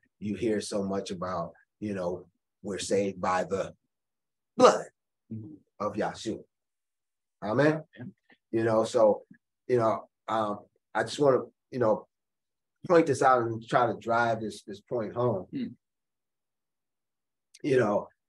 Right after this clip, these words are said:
Speaker 1: uh, and so I want you to see that, you know, it was, you know, again, he'll set his face against those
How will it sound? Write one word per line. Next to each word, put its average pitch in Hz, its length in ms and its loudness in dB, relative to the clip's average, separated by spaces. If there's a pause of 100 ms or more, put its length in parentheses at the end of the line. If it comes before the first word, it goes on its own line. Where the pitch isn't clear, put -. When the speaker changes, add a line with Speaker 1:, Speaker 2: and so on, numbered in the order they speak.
Speaker 1:
uh, 110 380 4 (600)
and 127 180 4
so 123 360 4
I 117 60 2
want 135 220 4
you 135 60 -2
to 127 60 -4
see 131 260 -2
that, 117 220 2 (300)
you 120 100 2
know, 117 200 0
it 135 160 2
was, 117 340 -2 (640)
you 127 80 2
know, 110 320 0
again, 117 600 0 (720)
he'll 127 180 2
set 127 200 4
his 120 120 -4
face 127 260 4
against 113 340 -2
those 113 400 0